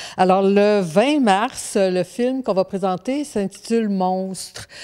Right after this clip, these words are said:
Euh, c'est un film qui a reçu le prix du meilleur scénario et la Palme Queer à Cannes en deux mille vingt-trois.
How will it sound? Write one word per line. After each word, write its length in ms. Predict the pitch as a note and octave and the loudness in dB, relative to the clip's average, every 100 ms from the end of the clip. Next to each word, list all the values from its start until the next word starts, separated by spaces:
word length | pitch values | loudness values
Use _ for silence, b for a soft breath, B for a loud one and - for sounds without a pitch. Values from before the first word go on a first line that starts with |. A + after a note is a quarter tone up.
| B B | B B
Euh, 120 | F#3 F3+ | 0 2
c'est 180 | G3+ G#3 | 2 2
un 140 | G3 | 0
film 480 | - B3+ C#4+ C#4 F#3+ | 2 0 2 2 0
qui 180 | - G#3+ | 2 2
a 160 | G3+ | 2
reçu 400 | F#3+ F#3 - A#3+ | 0 -2 -4 -2
le 120 | A#3 | -2
prix 180 | - A#3+ | -2 -4
du 140 | A3+ G3+ | -4 -2
meilleur 260 | F#3+ G#3 | -2 -2
scénario 880 | A3 A3 G3 F3 E3 G3 G#3+ A3 A#3 | -2 -2 0 -2 0 2 2 2 0
et 440 | F#3+ G3 G#3 G#3 G3+ | 2 2 4 2 4
la 120 | A3 | 2
Palme 520 | - G#3 A3 G#3 F3+ | 2 0 2 2 0
Queer 500 | - G#3 A#3 A#3 A#3 - | -2 -2 2 2 0 0
à 140 | F3+ | -4
Cannes 380 | - G3+ G3+ G3+ | -2 -4 -2 -4
en 120 | F3 | -4
deux 100 | F3 | -4
mille 200 | F3+ G3 | -4 -4
vingt-trois. 680 | F#3 F#3 E3 - F3 E3 | -2 -2 -4 -4 -4 -4